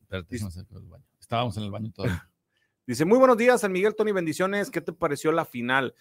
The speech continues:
Speaker 2: Compadre, es que como andábamos con el evento,
Speaker 1: <laughs> Ándale.
Speaker 2: no pudimos ver la final porque, pues, estábamos allá atendiendo a, el, el, al evento el día de ayer. Pero un uno por uno, el América y el Cruz Azul, dicen que hubo ahí cuestiones dudosas.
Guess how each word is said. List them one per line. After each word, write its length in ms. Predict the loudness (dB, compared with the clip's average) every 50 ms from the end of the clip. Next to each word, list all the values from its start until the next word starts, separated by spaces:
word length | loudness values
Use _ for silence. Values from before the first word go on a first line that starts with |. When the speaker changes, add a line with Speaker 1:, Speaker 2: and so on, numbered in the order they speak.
| _ _ _ _
Speaker 2:
Compadre, 440 | -10 -8 -8 -4 0 2 2 2 0
es 40 | -4
que 60 | -10
como 160 | -6 -6 -6
andábamos 360 | -4 -2 0 -2 0 -2 -4 -6
con 160 | -6 -6 -4
el 120 | -2 -2
evento, 540 | 0 0 0 0 -2 -2 -2 -2 0 0 -2
Speaker 1:
<laughs> 920 | -4 -8 -12 _ -20 -20 _ -20 -20 -20 -20 _ _ _ _ _ _ _
Ándale. 500 | -2 0 0 0 0 -2 -4 -6 -8 -12 -14 -18 _ _
Speaker 2:
no 180 | -2 -2 -2 0
pudimos 420 | 0 0 2 2 0 0 0 0
ver 100 | 2 2
la 160 | 2 0 0 0
final 480 | -4 -6 -4 0 2 2 2 2 0 -4 -8
porque, 260 | -12 -12 -10 -12 -12
pues, 140 | -12 -16 -8
estábamos 340 | -2 2 2 2 2 0 -2
allá 160 | -2 -2 -2
atendiendo 480 | -4 -6 -10 -10 -8 -6 -2 -2 0
a, 140 | 0 0 -2
el, 260 | -4 -4 -6 -8 -8
el, 140 | -10 -12 -10
al 180 | -8 -6 -6 -4
evento 280 | -6 -6 -6 -8 -8
el 60 | -6 -2
día 140 | -2 0
de 120 | 0 0 0
ayer. 340 | 0 2 2 2 0 0 _ _ _ _ _ _ _
Pero 180 | 6 8 8 8
un 140 | 8 8
uno 180 | 6 6 4 4
por 160 | 4 4 6
uno, 340 | 6 6 4 4 2 0 -2 -2
el 120 | 0 0
América 320 | 2 2 2 0 2 2 2
y 60 | 2
el 100 | 2 0
Cruz 220 | -2 -8 -8 -8
Azul, 400 | -6 -2 2 4 4 4 4 0 -4
dicen 280 | -4 -4 -4 -6 -8 -4
que 80 | -2
hubo 260 | 0 2 4 4 4
ahí 480 | 4 4 2 0 0 0 0 -2 -4 -4
cuestiones 400 | -6 -10 -10 -8 -6 -6 -6 -6
dudosas. 680 | -4 -2 0 0 0 0 0 0 -2 -4 -4 -6 -12